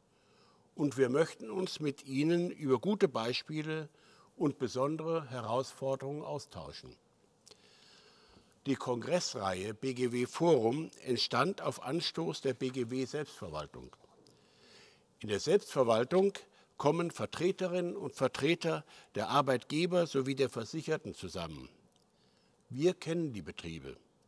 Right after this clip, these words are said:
Wir wissen, wie wichtig der Erfahrungsaustausch ist. Auch eine digitale Veranstaltung lässt sich dafür nutzen.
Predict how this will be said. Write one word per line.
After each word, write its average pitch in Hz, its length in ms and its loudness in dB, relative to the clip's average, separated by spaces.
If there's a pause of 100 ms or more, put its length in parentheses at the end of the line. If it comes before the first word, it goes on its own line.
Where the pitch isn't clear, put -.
(400)
Wir 104 200 -4
wissen, 185 440 -2 (400)
wie 113 160 0
wichtig 185 640 0 (220)
der 127 120 0
Erfahrungsaustausch 107 1040 -2
ist. - 340 -12 (720)
Auch - 240 2
eine 139 240 -2
digitale 135 640 0
Veranstaltung 131 800 0 (320)
lässt 117 360 0
sich 147 200 -6
dafür 113 340 -4
nutzen. 90 460 -2